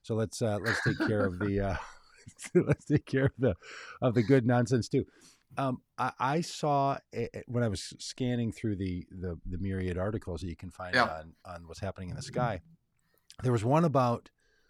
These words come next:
Speaker 1: what photography telescope you should buy.
Speaker 2: Yeah.
Speaker 1: And then there was a long list, like, y-, if you're buying a, you know, a, a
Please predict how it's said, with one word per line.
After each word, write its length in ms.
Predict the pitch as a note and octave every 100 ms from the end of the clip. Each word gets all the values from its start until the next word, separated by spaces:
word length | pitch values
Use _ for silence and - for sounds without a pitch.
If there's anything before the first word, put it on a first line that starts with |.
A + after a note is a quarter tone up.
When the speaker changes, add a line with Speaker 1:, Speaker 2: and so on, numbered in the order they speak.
| _ _ -
Speaker 1:
what 640 | G2+ G#2+ B2+ E3+ C#3 - _ _ _ _ _ _ _ - _ _ _ _ _ _ _ _ _ _ -
photography 1400 | - - - - A#2+ - - C3 D#3 D#3 D3+ - D#3
telescope 1000 | - - D3+ D#3 C#3 - - F2 D2 - - _
you 200 | - F#2+
should 320 | F2 - F2 D#2+
buy. 400 | D#2+ C2+ - - _ _ _ _
Speaker 2:
Yeah. 320 | C#3 C3+ G#2 - _ -
Speaker 1:
And 140 | C#3 C#3
then 140 | D#3+
there 100 | D#3
was 160 | C#3 B2+
a 60 |
long 480 | A#2+ C3 D#3 D#3+ D#3+
list, 540 | C#3 D#3 D#3+ C3 - C3+
like, 240 | B2 A#2 -
y-, 360 | A#2 G2 F2+ F#2+ G#2+
if 120 | G2
you're 100 | A2
buying 280 | A2 G#2+ G#2+
a, 320 | G2 G2 F#2+ E2+
you 140 | G2+ G2
know, 260 | F2 F2
a, 260 | E2 D#2
a 40 | -